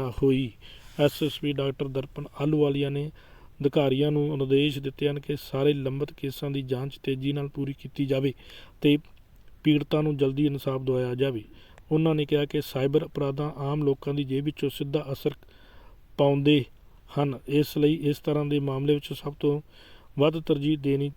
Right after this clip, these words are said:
ਲਾਜ਼ਮੀ ਹੈ। ਉਹਨਾਂ ਜਾਣਕਾਰੀਆਂ ਨੂੰ ਆਧੁਨਿਕ ਤਕਨੀਕ ਅਤੇ ਆਈ ਟੀ ਸਾਧਨਾਂ ਦੀ ਵਰਤੋਂ ਕਰਕੇ ਦੋਸ਼ੀਆਂ ਤੱਕ ਪਹੁੰਚਣ, ਪਹੁੰਚ ਬਣਾਉਣ ਲਈ ਕਿਹਾ। ਮੀਟਿੰਗ ਦੌਰਾਨ ਕੇਸ ਨਿਪਟਾਉਣ ਪ੍ਰਕਿਰਿਆ ਨੂੰ ਹੋਰ ਮਜ਼ਬੂਤ ਕਰਨ ਲਈ ਜ਼ਰੂਰੀ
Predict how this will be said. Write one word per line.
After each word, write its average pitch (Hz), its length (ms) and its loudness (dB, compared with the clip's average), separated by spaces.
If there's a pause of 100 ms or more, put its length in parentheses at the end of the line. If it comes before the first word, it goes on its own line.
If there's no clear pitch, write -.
(140)
ਲਾਜ਼ਮੀ 131 420 -2
ਹੈ। 135 220 2 (400)
ਉਹਨਾਂ 151 200 2
ਜਾਣਕਾਰੀਆਂ 143 720 -2
ਨੂੰ 156 180 -2 (100)
ਆਧੁਨਿਕ 147 400 -2 (300)
ਤਕਨੀਕ 143 480 -2
ਅਤੇ 147 240 -2 (240)
ਆਈ 147 220 6
ਟੀ 170 180 4 (420)
ਸਾਧਨਾਂ 156 460 2
ਦੀ 147 80 0
ਵਰਤੋਂ 143 340 0
ਕਰਕੇ 139 320 -4
ਦੋਸ਼ੀਆਂ 135 460 0
ਤੱਕ 139 280 -8
ਪਹੁੰਚਣ, 143 460 -6 (580)
ਪਹੁੰਚ 156 380 2 (140)
ਬਣਾਉਣ 147 340 2
ਲਈ 139 200 2 (400)
ਕਿਹਾ। 135 360 2
ਮੀਟਿੰਗ 143 400 0
ਦੌਰਾਨ 143 400 -2
ਕੇਸ 143 380 -2 (120)
ਨਿਪਟਾਉਣ 143 440 -4 (220)
ਪ੍ਰਕਿਰਿਆ 147 400 2
ਨੂੰ 147 120 0
ਹੋਰ 143 180 4
ਮਜ਼ਬੂਤ 135 460 -4
ਕਰਨ 135 200 -4
ਲਈ 139 200 -2 (140)
ਜ਼ਰੂਰੀ 143 540 0